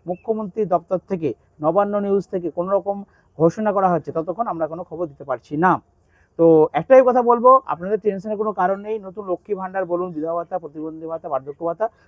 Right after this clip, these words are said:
প্রত্যেকটি ফর্ম ছ ছ দিনে দপ্তরে রাখা আছে। যখনই গভর্নমেন্টের তরফ থেকে সিগন্যাল পাওয়া যাবে, মানে অর্ডার আসবে, তখনই কিন্তু সরকারি আধিকারিকরা আপনাদের ডকুমেন্টস ভেরিফাই করে আপনাদের যথারীতি কিন্তু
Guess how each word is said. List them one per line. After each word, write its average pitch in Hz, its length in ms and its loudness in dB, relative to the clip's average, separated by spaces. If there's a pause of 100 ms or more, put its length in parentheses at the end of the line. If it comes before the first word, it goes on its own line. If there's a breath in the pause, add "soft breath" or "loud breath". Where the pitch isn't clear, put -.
প্রত্যেকটি 202 440 0
ফর্ম 214 180 -4
ছ - 80 -14
ছ 165 140 -4
দিনে 180 300 -4
দপ্তরে 160 360 -4
রাখা 147 260 0
আছে। 233 320 2 (380)
যখনই 196 380 0
গভর্নমেন্টের 170 440 -4
তরফ 151 220 -4
থেকে 160 200 -6
সিগন্যাল 151 360 -6
পাওয়া 143 180 0
যাবে, 156 140 -2
মানে 151 240 -8
অর্ডার 131 260 0
আসবে, 139 180 -12 (120)
তখনই 160 240 -10
কিন্তু 170 260 -10 (320)
সরকারি 202 280 2 (100)
আধিকারিকরা 190 400 0
আপনাদের 165 240 -4
ডকুমেন্টস 143 280 -8
ভেরিফাই 127 360 -8
করে 185 220 0
আপনাদের 143 300 -10
যথারীতি 113 400 -16
কিন্তু 135 160 -4